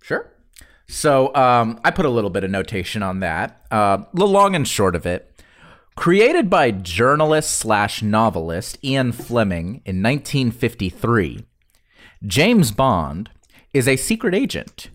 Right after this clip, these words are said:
with the fictional British intelligence service M I six. Fleming based the character on an amalgamation of people he met during his own intelligence service during World War Two. Uh, and he wrote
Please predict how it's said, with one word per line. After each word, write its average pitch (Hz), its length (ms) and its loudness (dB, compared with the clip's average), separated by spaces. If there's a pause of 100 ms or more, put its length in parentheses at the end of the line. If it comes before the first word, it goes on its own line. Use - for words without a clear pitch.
with 113 160 -4
the 113 140 0
fictional 160 600 0
British 175 420 2
intelligence 151 640 0
service 101 480 -2
M 113 160 0
I 101 160 0
six. - 800 -6 (680)
Fleming 156 560 0
based 185 300 0
the - 60 -2
character 101 720 -2 (240)
on 117 120 2
an 117 140 0
amalgamation 143 720 0
of 110 140 -4
people 113 340 0
he 110 160 0
met 107 260 0
during 107 260 2
his 98 220 0
own 170 260 4
intelligence 95 640 -4
service 95 420 -6
during 98 300 -4
World 95 260 -2
War 95 180 -2
Two. 87 420 -4 (840)
Uh, 95 320 4
and 110 160 0
he 123 280 0
wrote 107 720 0